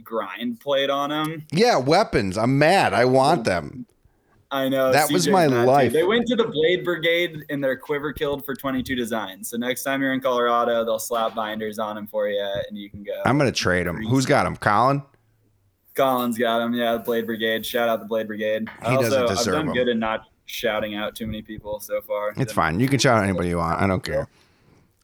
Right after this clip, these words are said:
Speaker 1: Uh, we
Speaker 2: Colin
Speaker 1: can
Speaker 2: doesn't
Speaker 1: fix that.
Speaker 2: deserve 'em. Those were, like, created the day he was born. He doesn't even know the history of 'em. I do have Line Mike Nick Pro ski boards with,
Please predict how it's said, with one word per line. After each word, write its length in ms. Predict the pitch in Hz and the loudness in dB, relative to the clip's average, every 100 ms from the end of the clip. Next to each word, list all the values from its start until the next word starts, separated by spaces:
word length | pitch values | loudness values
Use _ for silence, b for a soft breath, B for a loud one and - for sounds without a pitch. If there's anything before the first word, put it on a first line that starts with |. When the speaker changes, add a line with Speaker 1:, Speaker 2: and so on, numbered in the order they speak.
| _ - | _ -10
Speaker 1:
Uh, 240 | 110 107 | -8 -6
we 60 | 101 | -2
Speaker 2:
Colin 240 | 175 190 | 2 4
Speaker 1:
can 40 | 208 | 4
Speaker 2:
doesn't 180 | 208 180 | 4 4
Speaker 1:
fix 60 | |
that. 40 | 160 | 2
Speaker 2:
deserve 300 | 117 123 101 | 4 4 4
'em. 100 | 98 | 4
Those 240 | 135 160 | 4 4
were, 80 | 190 | 4
like, 160 | 196 147 | 4 2
created 640 | - 147 135 135 117 104 | 0 2 4 4 2 0
the 80 | 104 | 0
day 320 | 98 113 113 | 2 2 4
he 120 | 110 | 2
was 180 | 117 98 | 0 -2
born. 500 | 92 95 92 92 78 - b b b b b | -2 -2 0 0 -2 -10 b b b b b
He 100 | 165 | 2
doesn't 160 | 202 202 | 4 6
even 180 | 180 160 | 4 6
know 280 | 151 156 | 6 6
the 120 | 139 120 | 6 4
history 560 | 113 156 147 131 110 | 4 2 2 0 2
of 160 | 92 87 | 2 0
'em. 200 | 82 - _ b b b b b b | -4 -8 _ b b b b b b
I 120 | - | 0
do 180 | 131 170 | 4 4
have 180 | 180 139 | 4 4
Line 300 | 139 135 135 | 4 4 4
Mike 280 | 127 127 123 | 4 2 2
Nick 220 | 131 - | 0 0
Pro 540 | - 120 113 104 104 - | 2 4 6 4 2 -2
ski 300 | - 117 101 | -6 -2 0
boards 440 | 95 92 80 - | 2 0 -2 -8
with, 440 | 101 101 87 - | -4 -2 -2 -10